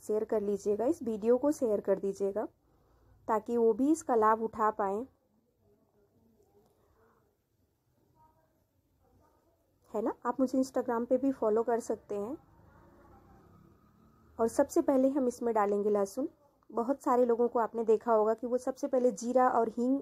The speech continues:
ऐड करेंगे कोई भी चीज़ बनाते हैं तो, लेकिन, अ,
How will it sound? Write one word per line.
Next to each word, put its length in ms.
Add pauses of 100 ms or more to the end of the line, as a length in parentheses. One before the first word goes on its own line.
ऐड 180
करेंगे 380
कोई 180
भी 100
चीज़ 260
बनाते 340
हैं 120
तो, 180 (640)
लेकिन, 340
अ, 560